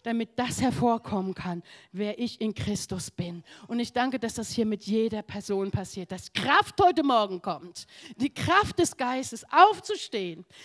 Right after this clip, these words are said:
Die Kraft des Geistes kommt, um aufzustehen, Hoffnung zu haben, Hoffnung und Glauben zu haben und sich und, und wirklich eingebettet in Liebe, Herr, mit einer holy,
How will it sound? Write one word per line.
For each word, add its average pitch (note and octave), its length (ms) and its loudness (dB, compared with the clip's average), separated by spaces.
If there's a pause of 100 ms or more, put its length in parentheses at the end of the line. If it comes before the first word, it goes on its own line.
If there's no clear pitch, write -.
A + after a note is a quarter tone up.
(160)
Die D4 100 -2
Kraft - 520 2
des F#4+ 140 -2
Geistes D4 440 -2
kommt, B3+ 220 -2
um B3 100 -4
aufzustehen, C#4+ 680 -2 (280)
Hoffnung F#4 460 6
zu - 260 -8
haben, A#3+ 260 -8 (300)
Hoffnung E4+ 420 4
und A3 180 -6
Glauben F#4 420 2
zu B3+ 240 -10
haben C4 300 -4 (240)
und C4+ 180 0
sich - 240 -8
und, B3 240 -4
und B3 220 -2
wirklich C4 280 -4
eingebettet D4+ 600 0
in C4+ 120 0
Liebe, B3+ 360 2
Herr, F3 340 -10 (320)
mit A#3 240 -6
einer A3+ 540 -2
holy, E4 420 2